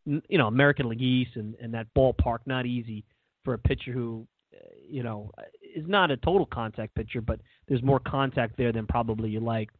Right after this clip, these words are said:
The most interesting, almost reliable, I think, of that group is Jason Vargas, who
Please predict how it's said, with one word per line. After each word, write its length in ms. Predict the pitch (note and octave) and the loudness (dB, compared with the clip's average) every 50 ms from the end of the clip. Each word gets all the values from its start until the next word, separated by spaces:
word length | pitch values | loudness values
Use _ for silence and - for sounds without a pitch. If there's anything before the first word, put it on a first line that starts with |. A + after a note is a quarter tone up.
| - - - - _ _ _ - | -20 -20 -20 -20 _ _ _ 2
The 100 | E3 F#3 | 2 4
most 260 | F#3 G#3+ A#3 A3+ - | 6 4 4 2 0
interesting, 680 | - A#3 C#4 C#4+ - - C#4+ - - - A3 G#3 G#3 G3+ | -2 -6 -6 -4 -4 -4 -4 -4 -4 -2 -2 -2 0 0
almost 400 | E3+ D#3+ E3 E3 E3 E3 D#3+ - | -2 -2 0 0 -2 -2 -2 -2
reliable, 680 | C#3+ C3+ C3+ C3 C3 C#3+ E3 F3 E3 C#3+ C3 B2 A#2+ A#2+ | -4 -4 -2 -2 -2 0 0 2 0 0 -2 -4 -4 -6
I 80 | A#2+ | -6
think, 180 | A2+ B2+ B2 A2+ | -6 -8 -10 -10
of 120 | A#2 G#2+ | -10 -10
that 200 | A#2 A2+ A2 G#2+ | -8 -10 -8 -6
group 360 | A#2+ C3+ D3+ D#3 C#3 B2+ B2+ - _ _ _ _ _ _ _ - | -4 -2 0 2 2 0 0 -4 _ _ _ _ _ _ _ -2
is 160 | - C#3 C3+ B2 | 0 2 2 2
Jason 380 | B2 C#3+ C#3 C3+ - C3+ B2 | 2 2 2 2 2 -2 -2
Vargas, 380 | A2+ B2 B2 B2+ B2 A2+ A#2 - - - | 2 4 4 4 4 2 -2 -6 -4 -2
who 340 | C3 A#2+ A#2+ A#2 A2+ A2+ | 0 2 2 2 0 -2